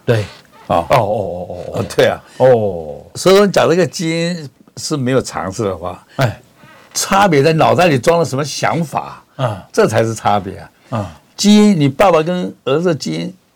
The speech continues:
Speaker 2: 或者是你不是，你的儿子跟不是你的儿子，他基因差别很小很小，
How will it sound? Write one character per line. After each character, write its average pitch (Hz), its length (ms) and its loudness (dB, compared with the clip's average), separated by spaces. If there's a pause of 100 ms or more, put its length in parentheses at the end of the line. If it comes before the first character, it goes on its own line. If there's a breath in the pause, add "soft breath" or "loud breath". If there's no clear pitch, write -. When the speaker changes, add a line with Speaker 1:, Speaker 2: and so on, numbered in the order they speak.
(200)
Speaker 2:
或 180 100 0
者 160 140 4
是 156 220 -2
你 123 380 -2 (300 soft breath)
不 165 160 2
是， 185 140 -4 (380)
你 151 200 4
的 185 320 4
儿 135 180 6
子 180 120 2
跟 180 180 0
不 139 100 -2
是 143 140 -2
你 135 100 0
的 101 80 -2
儿 98 200 -4
子， 101 200 -8 (120)
他 156 160 2
基 151 260 -4
因 160 140 -2
差 143 280 -4
别 131 120 0
很 175 180 -2
小 156 140 2
很 107 120 -2
小， 90 180 -4